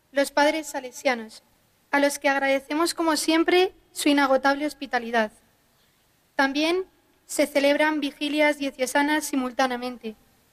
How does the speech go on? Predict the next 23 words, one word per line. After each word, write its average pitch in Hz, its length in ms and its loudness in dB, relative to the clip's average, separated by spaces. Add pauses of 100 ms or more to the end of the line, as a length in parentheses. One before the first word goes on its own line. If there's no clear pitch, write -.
(200)
en 277 100 4
la 269 120 2
Catedral 269 440 0
de 294 80 4
la 294 100 4
Almudena, 247 500 -4 (500)
presidida 320 800 2 (140)
por 269 160 -4
nuestro 269 320 -4
arzobispo 285 760 2 (200)
don 254 160 -2
Carlos 269 400 0
Osoro, 226 400 -4 (640)
y 285 60 4
en 285 100 2
la 277 100 2
parroquia 311 640 2
de 254 120 -8
Nuestra 254 320 -4
Señora 262 320 0
de 262 80 4
la 240 100 0
Merced. 220 380 -10